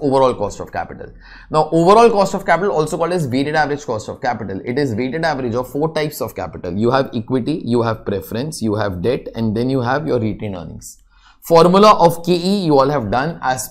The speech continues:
per, uh, William Sharpe. That is I R F plus R M minus I R F into beta factor. Now, I R F stands for interest on risk-free securities. R M is your return of the markets minus the I R F.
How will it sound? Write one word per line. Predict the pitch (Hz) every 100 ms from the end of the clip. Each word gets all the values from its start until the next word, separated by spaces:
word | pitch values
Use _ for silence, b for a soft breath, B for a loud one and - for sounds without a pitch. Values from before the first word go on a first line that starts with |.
| 147
per, | 151 160 156
uh, | 107 113
William | 117 135 147 135
Sharpe. | - 85 - - _ b b
That | - 120 135 151 151 -
is | 143 156 147 -
I | 110
R | 127
F | 156 226 - _
plus | 139 139 - -
R | 113 113
M | 139 160
minus | 131 120 120 110
I | 92
R | 98
F | 139
into | 139 127 135
beta | 120 98
factor. | - - - 80 - _ B B -
Now, | 131 139 147 - - 139
I | 156
R | 185
F | 196 196
stands | - 165 165
for | 185 151
interest | 143 143 151 175
on | 165
risk-free | 139 143 - 160
securities. | 156 - 151 147 156 208 -
R | 131 147 151
M | 160
is | 165
your | 151 147
return | 123 131
of | 135
the | 127
markets | 110 107 - 185 -
minus | 117 123 139 147 170
the | 147 139
I | 110
R | 104
F. | 110 -